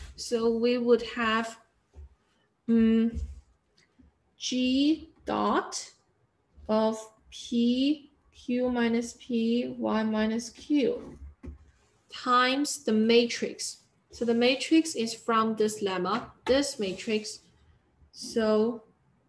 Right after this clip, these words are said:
P, Q minus P, one, um, sorry, one minus Q. And last one is the G transpose, okay? G dot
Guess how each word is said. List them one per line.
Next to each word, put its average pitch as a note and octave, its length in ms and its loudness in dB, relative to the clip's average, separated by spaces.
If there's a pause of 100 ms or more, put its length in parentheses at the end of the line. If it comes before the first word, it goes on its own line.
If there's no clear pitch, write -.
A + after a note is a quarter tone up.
(120)
P, B3+ 680 -4 (380)
Q A#3 320 0
minus A3+ 420 -4
P, A#3 480 -6 (340)
one, G#3 400 -2 (140)
um, A3+ 240 -6 (320)
sorry, - 200 -16 (200)
one A#3+ 220 -2
minus A3 360 -4
Q. C4 340 -2 (1400)
And B3+ 360 0
last B3+ 480 2
one F4+ 360 0
is A#3 220 -2
the G#3+ 300 -4
G C4 300 0
transpose, B3 800 -6 (260)
okay? G#3 460 -2 (1600)
G A#3 340 -2
dot G#3+ 460 -2